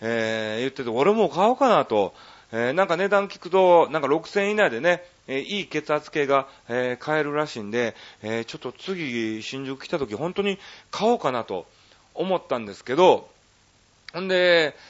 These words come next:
「おかしいな、おかしいな」っていう話をね、みんなしてたんですが、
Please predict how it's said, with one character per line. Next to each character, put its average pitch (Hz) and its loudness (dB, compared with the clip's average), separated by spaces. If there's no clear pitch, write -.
「お - -12
か - -8
し 110 -10
い - -14
な、 107 -8
お 104 -10
か 110 -6
し 127 -6
い - -8
な」 131 2
っ - -20
て 147 -4
い - 2
う 139 2
話 139 -2
を 117 -2
ね、 143 0
み 139 -4
ん 139 -6
な 120 0
し - -12
て 175 -4
た 165 2
ん 135 -4
で 117 -8
す 120 -14
が、 135 2